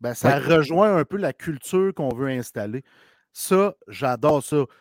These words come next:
Speaker 1: Puis on continue sur la culture parce que j'adore ça, Chris.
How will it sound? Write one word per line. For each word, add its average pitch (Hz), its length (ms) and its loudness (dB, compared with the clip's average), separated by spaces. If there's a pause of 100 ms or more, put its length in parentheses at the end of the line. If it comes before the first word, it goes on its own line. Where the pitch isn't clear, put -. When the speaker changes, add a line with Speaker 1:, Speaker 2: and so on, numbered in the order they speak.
(180)
Speaker 1:
Puis 131 280 -8
on 127 120 -6
continue 190 420 -2
sur 160 160 -2
la 151 120 2
culture 208 560 -6
parce - 160 -10
que 113 140 -8
j'adore 135 520 2
ça, 220 200 -2
Chris. 226 340 -4